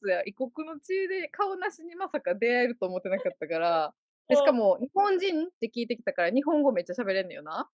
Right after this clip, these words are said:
Speaker 2: え、すご。
Speaker 1: で、
Speaker 2: うん。
Speaker 1: そう、そう、そう、で、その人、そのカオナシに連れられて入ったグループは、もうほとんど日本語喋れる人ら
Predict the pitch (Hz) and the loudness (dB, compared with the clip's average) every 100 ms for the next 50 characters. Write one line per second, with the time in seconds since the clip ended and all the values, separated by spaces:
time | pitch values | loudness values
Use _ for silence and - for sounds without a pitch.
0 | _ _ _ - 302 349 349 427 311 330 | _ _ _ 0 4 4 2 2 6 6
1 | 330 - - _ _ 240 240 277 349 359 | 4 -4 -20 _ _ -10 -6 -2 -2 -2
2 | 330 330 294 262 269 320 339 339 - 247 | -4 -2 2 2 2 2 0 0 4 4
3 | 208 - 269 269 330 311 302 - 277 277 | 4 2 2 4 6 6 4 0 -2 -2
4 | 285 277 277 269 240 - 202 208 214 214 | 2 4 6 6 4 0 2 2 2 -2
5 | - - 180 180 196 180 170 180 220 202 | -4 -8 -6 -6 -6 -8 0 4 6 6
6 | 190 196 247 247 349 254 185 196 220 202 | 4 2 2 0 0 0 0 -2 -4 -4
7 | 185 196 196 180 175 175 175 175 - _ | -2 -2 -2 -2 0 0 -2 -4 -6 _
8 | _ _ _ _ 196 165 147 | _ _ _ _ 2 2 0